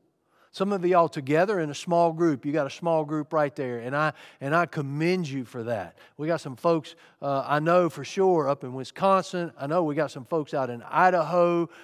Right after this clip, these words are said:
I know that we got some folks down in New Orleans. We got some folks all over. We got some folks in a couple of different countries, and, and, and we're glad because we know that some of you are gathering together,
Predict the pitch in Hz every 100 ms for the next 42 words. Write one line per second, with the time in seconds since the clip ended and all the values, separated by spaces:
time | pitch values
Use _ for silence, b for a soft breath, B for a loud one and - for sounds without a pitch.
0 | B 139 175 180 160 147 143 156 139 135
1 | 110 170 156 - 139 131 131 123 120 120
2 | 135 185 190 185 180 175 - B B 127
3 | 220 220 175 156 - 170 165 - - -
4 | 147 170 180 220 156 190 214 160 143 170
5 | 170 175 160 185 175 175 175 185 190 165
6 | 226 220 147 131 143 - B 165 165 156
7 | 170 160 160 233 214 170 220 247 220 185
8 | 196 B B - 147 151 202 180 247 240
9 | 214 185 - 254 247 196 208 185 160 185
10 | 202 226 220 208 180 156 151 220 208 135
11 | 123 147 202